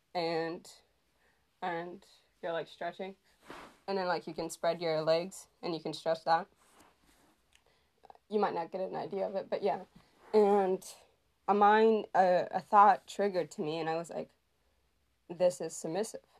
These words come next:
Um, and then I was thinking of, like, a relationship that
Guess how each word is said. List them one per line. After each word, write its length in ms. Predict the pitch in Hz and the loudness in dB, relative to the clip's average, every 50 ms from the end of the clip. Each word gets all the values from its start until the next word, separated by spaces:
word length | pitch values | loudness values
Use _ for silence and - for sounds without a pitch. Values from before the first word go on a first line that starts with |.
| _ _ _ _ _ _ _ _ _ _ _ _ _ _ _ _ _ _ _ _ _ _ _ _ _ _ _ _ _ _ - | _ _ _ _ _ _ _ _ _ _ _ _ _ _ _ _ _ _ _ _ _ _ _ _ _ _ _ _ _ _ -4
Um, 380 | 170 180 165 165 165 165 165 - - | -2 -2 -2 -2 -4 -6 -8 -8 -6
and 180 | 170 190 185 185 | -4 -2 0 0
then 320 | 190 190 185 185 170 170 160 - | 0 0 0 -2 -4 -6 -8 -2
I 180 | - 170 170 | 0 2 2
was 560 | 170 170 170 165 165 170 - - - - - - _ _ _ _ _ _ _ _ _ _ _ _ _ _ _ _ _ _ _ _ _ | 2 0 -2 -6 -6 -8 -12 -18 -20 -20 -20 -20 _ _ _ _ _ _ _ _ _ _ _ _ _ _ _ _ _ _ _ _ _
thinking 400 | 185 180 180 - 180 180 170 170 | -8 -6 -6 -4 -4 -4 -2 -4
of, 160 | 165 151 165 | -4 -2 -2
like, 260 | 165 165 147 143 139 _ _ _ _ _ _ _ _ _ _ _ _ _ _ _ _ _ _ _ _ _ _ _ _ _ _ _ _ _ _ _ _ _ _ _ _ _ _ _ _ _ _ _ _ _ _ _ _ _ _ _ _ _ _ _ _ _ _ _ _ _ _ _ _ _ | -2 -2 -2 -4 -6 _ _ _ _ _ _ _ _ _ _ _ _ _ _ _ _ _ _ _ _ _ _ _ _ _ _ _ _ _ _ _ _ _ _ _ _ _ _ _ _ _ _ _ _ _ _ _ _ _ _ _ _ _ _ _ _ _ _ _ _ _ _ _ _ _
a 100 | - 202 | 2 2
relationship 640 | 190 185 180 170 170 170 - 185 175 - 180 170 165 - | 4 4 2 2 2 -2 -4 -8 -6 -4 -6 -6 -2 0
that 360 | 170 165 160 160 156 - | 2 2 2 2 0 -2